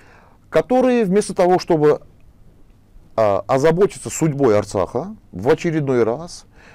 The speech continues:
мы видим, вот, национал-предатели, которые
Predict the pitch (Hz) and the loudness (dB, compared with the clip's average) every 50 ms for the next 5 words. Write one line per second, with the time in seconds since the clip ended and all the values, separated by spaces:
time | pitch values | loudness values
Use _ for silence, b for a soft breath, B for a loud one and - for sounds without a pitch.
0 | B B 127 135 135 127 117 113 107 101 110 127 151 170 175 - - _ _ _ | B B 0 0 0 2 0 -2 -2 -2 -4 -6 -6 -10 -14 -18 -20 _ _ _
1 | _ _ _ _ _ _ _ _ _ - 147 180 160 143 131 147 139 - 151 156 | _ _ _ _ _ _ _ _ _ -2 0 0 2 2 2 2 4 4 2 4
2 | 165 170 135 - 143 123 107 107 90 85 - 98 92 123 156 170 - _ _ _ | 2 2 0 0 -2 2 2 2 2 2 -2 -6 -8 -8 -10 -12 -18 _ _ _
3 | _ _ _ _ _ _ _ b b b b b b b b b _ - 165 185 | _ _ _ _ _ _ _ b b b b b b b b b _ -2 -2 0
4 | - 240 233 233 226 214 208 202 | 2 4 4 6 6 4 4 2